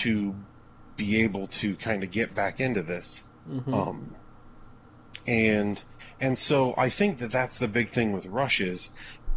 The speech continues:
Speaker 1: is identifying the little things. Um, for a control player, you're looking at the big picture. Um, if you want to do economy, you want to play for the long game,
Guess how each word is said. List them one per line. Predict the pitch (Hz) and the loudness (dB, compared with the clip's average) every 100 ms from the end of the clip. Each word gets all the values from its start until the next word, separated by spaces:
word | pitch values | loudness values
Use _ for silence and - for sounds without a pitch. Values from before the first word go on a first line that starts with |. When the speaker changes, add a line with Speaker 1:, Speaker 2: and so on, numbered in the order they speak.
| - | 4
Speaker 1:
is | 123 107 | 4 4
identifying | 127 117 151 156 - 147 123 | 2 4 4 4 4 2 4
the | 107 | 2
little | 104 120 104 | 4 4 4
things. | 92 101 - - - - - - - - - | 0 -6 -8 -8 -6 -6 -10 -20 -20 -20 -4
Um, | 117 107 101 95 | 2 2 2 -4
for | - 151 139 123 | -4 0 0 0
a | 110 101 | 0 0
control | 90 110 107 185 185 | -2 -8 -4 2 2
player, | - 127 107 98 - - - | 2 2 2 0 -6 -8 -6
you're | 117 | -2
looking | 139 151 127 123 | 0 0 0 -2
at | - | -2
the | |
big | 101 120 123 - | -2 -2 -4 -6
picture. | 135 - 143 143 - - - - - - - - | -6 -2 0 -2 -4 -10 -20 -20 -20 -20 -20 -2
Um, | 117 101 98 - | 0 0 -2 -6
if | 110 - | -8 -2
you | 135 | -2
want | 117 131 131 | 0 -2 -4
to | 117 | -4
do | 120 | -4
economy, | - 117 117 113 | -4 -4 -2 0
you | 110 | -2
want | 110 | -4
to | - | -4
play | 131 120 | 0 0
for | 113 | 0
the | 101 | 2
long | 110 113 | 2 4
game, | 110 110 113 | 4 2 2